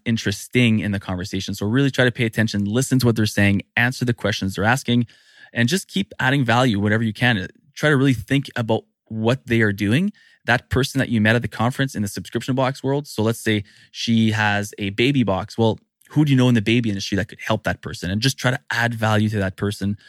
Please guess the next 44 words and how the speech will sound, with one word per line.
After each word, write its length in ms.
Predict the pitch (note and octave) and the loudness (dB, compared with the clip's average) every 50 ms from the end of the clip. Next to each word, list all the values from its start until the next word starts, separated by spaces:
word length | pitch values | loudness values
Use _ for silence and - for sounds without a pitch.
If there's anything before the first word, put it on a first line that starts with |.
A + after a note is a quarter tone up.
| - - - - - | -20 -20 -18 -6 0
Maybe 220 | A#2 A#2+ A#2 A#2+ | 2 4 4 4
she 160 | A2 - - A#2+ | 2 2 2 2
needs 160 | A#2 G#2+ - | 0 0 0
to 60 | G#2+ | 0
really 160 | G#2+ A2 A2 G#2 | 0 0 0 -2
talk 260 | - - G#2 G#2+ - | -2 -2 -2 -2 -2
to 80 | - F#2+ | -6 -4
this 340 | F#2+ G#2 G#2 - - - _ _ - - - - | -2 -2 -2 -2 -4 -12 _ _ -20 -20 -14 -8
company 360 | - F2+ F#2 - - G2 F#2 | -6 -6 -6 -4 -4 -4 -2
or 120 | F#2 G2+ | -2 0
this 160 | G#2 A2+ A2+ - | 0 -2 -2 -2
supplier 600 | - G#2 - - G2+ F#2+ F#2+ F#2 F2+ F2+ G2 G2+ | -4 -6 -6 -4 -2 0 0 2 0 0 0 0
or 180 | G2+ G2 G2 | 0 0 0
this 360 | F#2+ A2+ A#2 A2 - - - _ - | 2 2 2 0 0 -8 -16 _ -6
particular 320 | - G#2+ G#2 G2+ - G2 | -6 -4 -4 -2 -4 -4
person. 380 | F#2 - G2 G2 - - G2 G2+ | -4 -4 -4 -4 -2 -4 -4 -2
Just 200 | G#2+ G#2+ G#2 - _ _ _ - - _ - | -2 -4 -6 -6 _ _ _ -20 -20 _ -4
try 120 | - C#3 | 0 2
to 80 | C3+ B2+ | 2 2
brainstorm 560 | A2 G#2 A#2 A#2+ A#2+ A2+ - - A#2 A#2 A2+ | 2 2 2 2 2 2 2 0 0 0 0
before 400 | G#2+ G#2+ - _ - D#3 F3+ F#3+ | -2 -4 -8 _ -2 0 2 2
your 160 | F#3 C#3+ A#2 | 2 0 -2
Calendly 500 | A2 - A2+ G#2+ G#2 G2+ G2 G2 G2 G2 | -2 -2 0 0 0 0 0 -2 -6 -6
call, 360 | - - G2 G2+ G2 G2 G#2 _ - | -2 -2 0 0 0 -2 -4 _ -8
your 140 | G#2+ G2+ | -6 -6
Zoom 240 | G2+ G2+ A2+ A2 G#2+ | -6 -2 -2 -2 -2
call 220 | G2+ - G2 G#2 G2+ | -2 -2 -2 -4 -4
with 140 | G2+ - | -6 -6
this 260 | - F#2 F2+ - - _ _ _ _ _ _ | -6 -8 -8 -8 -12 _ _ _ _ _ _
follow-up. 480 | _ - G#2+ G#2 G#2 G#2+ G#2 G2+ - _ _ _ _ _ _ | _ -2 2 2 4 4 2 2 0 _ _ _ _ _ _
How 200 | - - G#2+ A#2 | -4 -2 0 0
can 140 | - - A2+ | 0 2 0
you 100 | G#2+ D#2+ | 2 2
add 200 | F2+ G#2 G2 G2 | 0 -2 -2 -2
value 240 | G2 F#2 F#2+ G2 F#2+ | -4 -4 -4 -4 -4
to 100 | - F#2+ | -4 -2
them? 220 | G2 G2 G2 F#2+ _ _ _ _ _ - | -2 -2 -4 -6 _ _ _ _ _ -10
And 160 | - G#2 G2+ | -8 -4 0
don't 220 | - B2 B2 - | 2 2 2 2
expect 460 | B2 C#3 - - - - A2+ A2 - - _ _ _ - - | 0 -4 -4 -4 0 0 0 0 0 -8 _ _ _ -2 2
anything 460 | C3 C3 B2+ A#2 F2 A#2+ A2+ A#2 A2+ | 4 6 6 6 4 4 4 4 4
in 180 | - G#2+ G#2+ | 2 0 -2
return. 480 | G2+ F#2 - - - F#2 F2+ F2 F#2+ G#2+ _ _ _ _ _ _ _ _ - | -2 -2 -4 -4 -4 -4 -4 -4 -6 -10 _ _ _ _ _ _ _ _ -4
Nothing. 540 | A2+ A2 A2 A#2+ A#2 - E2+ D#2 - B2 | 0 2 2 2 2 2 -2 -4 -4 -8